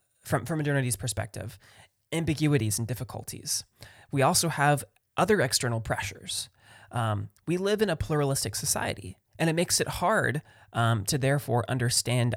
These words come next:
our own moral, um, especially moral objections or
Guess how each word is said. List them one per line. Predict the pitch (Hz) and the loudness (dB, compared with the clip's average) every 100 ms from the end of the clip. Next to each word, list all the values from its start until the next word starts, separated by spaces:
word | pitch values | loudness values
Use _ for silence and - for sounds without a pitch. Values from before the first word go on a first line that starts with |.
| - | 0
our | 117 113 | 4 4
own | 113 110 101 | 4 0 -4
moral, | 117 123 120 110 104 - - - - | 0 2 2 0 -4 -8 -16 -20 -8
um, | 117 107 107 - - _ - - _ _ _ _ | 0 2 0 -4 -12 _ -14 -14 _ _ _ _
especially | - 120 170 - 127 | -4 0 2 4 4
moral | 120 127 110 101 101 | 4 4 4 2 0
objections | 127 120 92 98 - 107 104 - - | -2 -2 -4 -2 -2 -2 -2 -4 -2
or | 110 104 95 104 | -2 0 0 -2